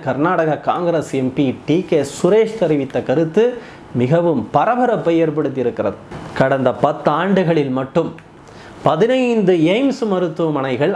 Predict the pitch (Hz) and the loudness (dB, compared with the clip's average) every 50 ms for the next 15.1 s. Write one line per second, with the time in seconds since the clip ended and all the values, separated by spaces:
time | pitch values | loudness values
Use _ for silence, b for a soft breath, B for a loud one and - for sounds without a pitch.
0 | - 120 120 143 190 214 208 - 208 - 160 156 151 - 143 135 131 123 143 147 | -2 -2 -2 0 0 0 0 -2 -2 -2 -2 -4 -4 -2 -2 -2 0 0 0 2
1 | 139 123 104 92 - 120 123 127 180 170 135 123 123 160 180 160 139 127 117 104 | 2 0 -2 -4 -4 -4 -2 -2 0 0 0 0 2 2 2 0 0 -2 -4 -4
2 | - 147 151 151 - - 120 131 123 117 110 - 113 110 101 - - B B B | -4 -6 -6 -4 -4 -4 -2 0 0 0 0 0 0 -2 -2 -2 -4 B B B
3 | B B B B B 127 120 139 165 190 196 196 180 156 151 143 139 - - 131 | B B B B B -2 0 2 4 2 2 2 2 2 0 0 -2 -2 -2 0
4 | 120 120 - - 123 127 160 190 202 202 190 170 160 147 127 120 117 113 113 113 | 0 -2 -2 -2 -2 0 0 0 2 2 2 2 0 0 0 -2 -4 -4 -4 -6
5 | 107 104 117 131 143 156 156 156 156 B B B B - 135 135 139 151 175 175 | -4 -2 0 0 2 2 0 -2 -6 B B B B -4 -2 0 2 2 2 2
6 | 247 247 254 226 214 185 160 147 123 117 127 117 113 - 135 113 113 117 143 165 | 2 2 2 2 2 2 0 0 -2 -2 -4 -6 -8 -8 -6 -4 0 0 0 0
7 | 170 - - - - 160 156 180 190 175 - 139 113 - 117 107 104 - - - | -2 -4 -6 -4 0 0 2 2 2 0 0 -4 -4 -4 -6 -8 -8 -8 -18 -20
8 | - - - - - - - 127 131 151 185 190 196 190 175 165 156 156 147 123 | -20 -20 -20 -20 -12 -4 -2 0 2 4 4 4 2 2 2 0 0 0 -2 -2
9 | - - 127 123 123 - - 226 226 226 214 190 180 160 143 127 120 117 113 117 | -2 0 -2 -2 0 0 0 0 2 2 2 2 2 0 0 -2 -4 -4 -4 -4
10 | 113 123 139 156 170 185 190 B B B B B B - 165 190 190 196 196 185 | -2 0 0 0 0 -2 -4 B B B B B B 0 0 2 2 2 0 0
11 | 160 139 143 143 147 170 190 226 254 269 269 254 240 226 214 185 170 165 160 156 | 0 0 0 0 2 2 2 2 2 2 2 2 2 2 0 0 0 -2 -2 0
12 | 151 147 147 151 156 170 208 226 - - - 143 147 151 170 226 254 - - - | -2 -2 0 0 0 0 0 -2 -4 -6 -4 -2 -2 0 0 0 -2 -2 0 0
13 | 269 262 240 214 196 190 170 - 170 147 - 139 123 - 127 113 - - - - | 0 2 2 0 0 -2 -2 -4 -6 -6 -4 -6 -6 -4 -6 -6 -6 -8 -20 -20
14 | - - - - B B B B B B B B 127 123 135 156 170 220 233 220 | -20 -20 -20 -20 B B B B B B B B 2 2 4 4 4 4 4 4
15 | 220 | 4